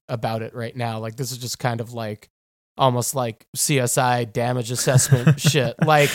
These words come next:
uh, I'm just trying to do a thing. Um, so, but we are all,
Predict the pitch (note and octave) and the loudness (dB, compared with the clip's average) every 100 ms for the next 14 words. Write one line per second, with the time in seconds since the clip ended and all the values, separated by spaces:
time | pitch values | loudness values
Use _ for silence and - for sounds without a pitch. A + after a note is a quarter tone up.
0 | - - - - - D#3+ D#3 - E3 F3+ | -4 -10 -12 -4 6 8 8 6 6 6
1 | D#3+ D3 - E3+ D3 C#3+ B2+ A2+ - D3 | 4 0 4 6 6 6 2 -2 -4 2
2 | C#3 A2+ - C3+ B2 D2+ - _ _ _ | 2 2 0 0 -2 -6 -16 _ _ _
3 | D3 C#3 C3 B2+ A#2 - _ _ _ - | 4 6 6 2 -2 -8 _ _ _ -6
4 | - F3+ E3 D#3 F3 E3 F3 - E3 F3 | 4 8 8 6 4 4 2 4 6 8
5 | F3 E3 D#3+ - - _ D#3+ D#3 D#3 D3+ | 8 6 2 -8 -20 _ 4 6 8 8
6 | C#3+ C#3+ C#3+ C#3+ | 8 6 6 2